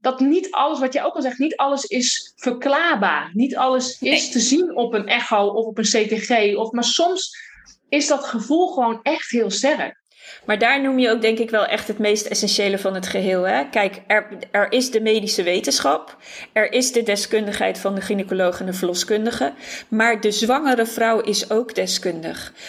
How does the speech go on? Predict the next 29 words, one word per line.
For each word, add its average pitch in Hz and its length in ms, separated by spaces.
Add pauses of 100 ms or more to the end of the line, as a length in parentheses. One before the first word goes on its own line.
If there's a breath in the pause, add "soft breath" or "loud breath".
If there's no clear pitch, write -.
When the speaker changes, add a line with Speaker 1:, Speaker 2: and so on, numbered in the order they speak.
Speaker 1:
Ja. 214 80
Speaker 2:
Want 220 180
er 240 100
is 247 160
niemand 330 600
anders 240 480
die 226 140
zijn 220 180
lijf 202 260
zo 302 260
goed 311 260
kent 226 560 (300 loud breath)
als 208 220
jij 208 340
als 185 200
vrouw. 180 520 (360 loud breath)
En 220 180
of 262 140
het 262 100
nou 240 240
je 214 120
eerste, 285 440
je 233 140
tweede 254 400
of 208 140
je 214 140
derde 277 300
zwangerschap 185 640
is, 285 460